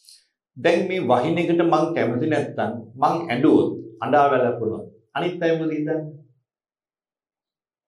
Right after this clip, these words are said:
මට පිස්සු කියලා හිතයි නේ. හැබැයි අවුව බැස්ස වෙනුවෙන් දුක් වෙන එකත්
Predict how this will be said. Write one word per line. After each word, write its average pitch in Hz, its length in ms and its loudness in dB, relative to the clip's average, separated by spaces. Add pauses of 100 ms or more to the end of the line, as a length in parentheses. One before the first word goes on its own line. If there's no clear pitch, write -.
(420)
මට 131 200 -8
පිස්සු 135 280 -6
කියලා - 220 -2
හිතයි - 240 -6
නේ. - 160 -4 (1120)
හැබැයි 117 340 2 (680)
අවුව 127 360 0
බැස්ස 123 300 4
වෙනුවෙන් 101 420 -2 (220)
දුක් 110 260 -8
වෙන 107 220 -4
එකත් 101 260 -10